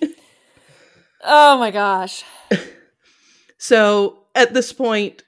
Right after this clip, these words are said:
Speaker 2: then it becomes somewhat murky, but it's same thing. We're following, you and I were both following, um, Kara Swisher's tweets, and they would come at, like, two A M, three A M,
Speaker 1: Yeah.
Speaker 2: and Altman engaged in further negotiations,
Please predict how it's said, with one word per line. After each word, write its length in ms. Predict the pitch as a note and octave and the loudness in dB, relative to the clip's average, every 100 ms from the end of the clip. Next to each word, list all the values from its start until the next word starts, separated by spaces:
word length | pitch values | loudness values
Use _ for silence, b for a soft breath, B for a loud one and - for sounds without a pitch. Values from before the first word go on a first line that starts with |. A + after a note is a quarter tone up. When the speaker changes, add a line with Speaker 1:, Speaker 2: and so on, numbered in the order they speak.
| _ - | _ -12
Speaker 2:
then 400 | F3 G#3+ A3 A3 | 0 0 2 -2
it 120 | F#3 | -4
becomes 560 | G#3 G3 F#3+ F3 F3 | -6 -4 -4 -4 -6
somewhat 380 | - G#3+ G3+ F3 | -4 -4 -2 -4
murky, 360 | F3 F3+ F#3+ F3 | -4 -6 -6 -8
but 280 | D3+ D#3+ D#3+ | -2 -2 -2
it's 180 | F3 F3 | -4 -6
same 200 | G3+ F#3 | -8 -6
thing. 220 | F#3 E3+ | -8 -6
We're 100 | E3+ | -8
following, 580 | E3+ F3 E3+ E3+ E3 D#3 | -4 -2 -2 -2 -4 -6
you 140 | E3+ | -6
and 80 | F3 | -4
I 40 | |
were 120 | D#3+ D3+ | -2 -2
both 240 | D3+ D3+ | -6 -8
following, 640 | - C#3+ C#3 C#3 C#3+ C#3 D#3+ | -8 -8 -6 -8 -10 -12 -12
um, 340 | F3 D#3 A#2 C#3 | -8 -6 -6 -10
Kara 260 | - D#3 | -10 -10
Swisher's 680 | C3+ - E3 - C#3 C#3 - b b b b | -10 -12 -10 -8 -10 -12 -18 b b b b
tweets, 480 | A3 G#3 - - - | -8 -8 -8 -14 -8
and 140 | F3 F3+ | -6 -4
they 80 | |
would 140 | F3 E3+ | -6 -6
come 180 | F3 G3 | -8 -8
at, 80 | - | -8
like, 200 | C#3 - | -12 -12
two 160 | A#3+ | -8
A 160 | G#3 F#3+ | -6 -6
M, 120 | E3+ | -8
three 260 | - G#3 G3 | -10 -10 -6
A 160 | E3+ | -4
M, 260 | E3 D3+ D#3+ - | -4 -4 -8 -16
Speaker 1:
Yeah. 220 | E3+ D3 - | -16 -12 -6
Speaker 2:
and 400 | E3+ D3+ C#3+ D#3+ | -4 -2 -4 -6
Altman 420 | E3 E3+ F3+ E3+ | -4 -4 -2 -4
engaged 600 | D#3 D#3+ D3+ D#3 D3+ C#3+ | -4 -4 -2 -4 -4 -8
in 200 | - D3 | -8 -8
further 460 | C#3+ _ F#3+ F#3+ F3+ | -10 _ -2 -2 -2
negotiations, 880 | E3+ D3+ C#3+ - D3 C#3 C#3 C3 C3 | -4 -4 -6 -6 -8 -8 -10 -12 -14